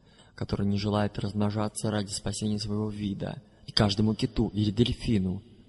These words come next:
который сложил лапки и выбросился на берег. Не надо считать это вымиранием, считайте это сокращением штатов. Тысячи лет людишки трахались на этой планете, мусорили на ней и засирали её,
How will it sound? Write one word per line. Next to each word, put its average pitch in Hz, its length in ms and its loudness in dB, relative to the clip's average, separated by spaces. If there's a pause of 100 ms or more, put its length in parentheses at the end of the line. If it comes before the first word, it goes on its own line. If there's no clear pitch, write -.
(120)
который 95 320 -2
сложил 95 360 -4
лапки 98 420 -2
и 110 180 -4
выбросился 104 600 -2
на 110 140 2
берег. 92 460 -4 (580)
Не 123 140 2
надо 135 240 4
считать - 480 0
это 98 160 -2
вымиранием, 98 720 2 (180)
считайте - 540 -2
это - 240 -6
сокращением 113 720 -2
штатов. - 500 -4 (2250)
Тысячи 143 380 0
лет 147 280 4
людишки 113 460 -2
трахались 107 600 -2
на 107 100 2
этой 104 160 -4
планете, 104 640 -2 (240)
мусорили 113 600 2
на 107 160 2
ней 123 280 2
и 117 220 -2
засирали 104 600 -2
её, 95 360 -2